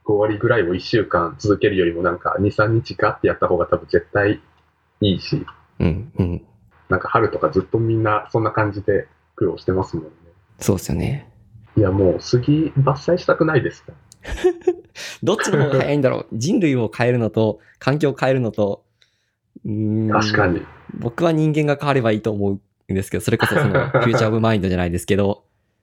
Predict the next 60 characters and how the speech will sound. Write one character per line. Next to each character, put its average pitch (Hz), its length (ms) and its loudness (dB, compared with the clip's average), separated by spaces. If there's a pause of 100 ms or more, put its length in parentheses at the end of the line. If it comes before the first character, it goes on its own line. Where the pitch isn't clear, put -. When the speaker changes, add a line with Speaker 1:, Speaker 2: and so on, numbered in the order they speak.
(160)
Speaker 1:
は 104 100 2
い 90 80 0
は 92 120 0
い。 - 20 2
Speaker 2:
う 92 60 2
ん。 87 340 -4 (280)
身 110 260 0
体 92 200 0
と 95 140 -2
か、 110 480 -2
心 101 340 0
と 87 140 -4
か、 - 320 -2 (180)
脳 107 200 2
と 95 140 -4
か 87 420 -2
の 123 100 2
方 123 180 2
を 98 80 -2
進 98 180 -2
化 95 100 -2
さ 95 120 -8
せ - 60 -10
て 90 80 2
い - 20 0
っ - 40 -4
て、 - 400 -2 (200)
適 - 240 -4
応 87 40 2
さ - 100 -6
せ 95 100 2
る - 80 0
方。 - 320 -2 (480)
Speaker 1:
は 95 120 2
い - 40 2
は 87 140 0
い - 40 -4
は 87 240 -2
い。 - 60 -8 (480)
Speaker 2:
た 107 80 -2
だ 98 80 2
こ - 80 0
れ 110 80 2
ま 110 80 0
で 98 80 0
人 98 180 2
間 98 160 2
は 95 200 -2
そ 107 100 -6
う 104 40 -2
や 101 40 -2
っ - 20 -20
て - 340 -4 (200)
環 139 180 0
境 139 160 0
側 123 140 2
を 113 180 0
変 110 120 2
え 95 40 2
る - 260 -2